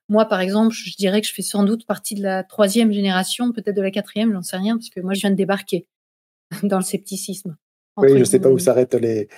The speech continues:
Speaker 2: les
Speaker 1: <laughs>
Speaker 2: générations,
Speaker 1: Je
Speaker 2: où
Speaker 1: sais pas
Speaker 2: elles
Speaker 1: non plus.
Speaker 2: commencent.
Speaker 1: Je sais pas non
Speaker 2: Mais,
Speaker 1: plus. Ouais.
Speaker 2: mais en tout cas, je fais partie d'un truc, euh, qui est ancien. Alors, j'étais pas, évidemment, euh, dans les années quatre-vingts, euh,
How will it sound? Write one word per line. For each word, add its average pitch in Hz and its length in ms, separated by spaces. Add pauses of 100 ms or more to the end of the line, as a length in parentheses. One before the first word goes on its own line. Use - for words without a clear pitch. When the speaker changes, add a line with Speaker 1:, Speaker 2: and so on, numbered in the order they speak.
(180)
Speaker 2:
les 120 100
Speaker 1:
<laughs> 120 120
Speaker 2:
générations, 120 640
Speaker 1:
Je 120 120
Speaker 2:
où 139 40
Speaker 1:
sais - 80
pas 143 140
Speaker 2:
elles 240 40
Speaker 1:
non 247 60
plus. 135 40
Speaker 2:
commencent. 135 300 (100)
Speaker 1:
Je 233 200
sais 220 160
pas 214 100
non 214 140
Speaker 2:
Mais, 247 240
Speaker 1:
plus. - 180
Ouais. 175 160
Speaker 2:
mais 120 80
en 117 80
tout 123 140
cas, 131 140
je 123 100
fais 123 80
partie 113 320
d'un 110 260
truc, 117 400
euh, 101 220
qui - 200
est 98 100 (280)
ancien. 110 400
Alors, 101 120
j'étais 104 260
pas, 101 420
évidemment, 101 540
euh, 90 80 (200)
dans 104 100
les 104 140
années 104 140
quatre-vingts, 104 600
euh, 82 40